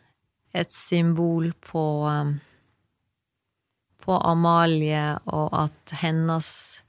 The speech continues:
sjel skulle kunne leve videre gjennom min puls. Eh, så det tar jeg aldri av. Ehm,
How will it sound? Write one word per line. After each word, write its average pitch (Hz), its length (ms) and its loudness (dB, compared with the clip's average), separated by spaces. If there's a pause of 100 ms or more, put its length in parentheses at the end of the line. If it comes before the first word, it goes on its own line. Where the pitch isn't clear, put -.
(500)
sjel 160 560 2
skulle 160 720 0 (500)
kunne 170 260 0
leve 160 360 0
videre 160 480 2
gjennom 160 400 2
min 165 220 4
puls. - 520 -6 (1500)
Eh, 175 360 2
så 175 180 -4
det 214 200 6
tar 180 220 2
jeg 180 120 4
aldri 170 320 2
av. 185 240 -2 (1400)
Ehm, 175 800 -2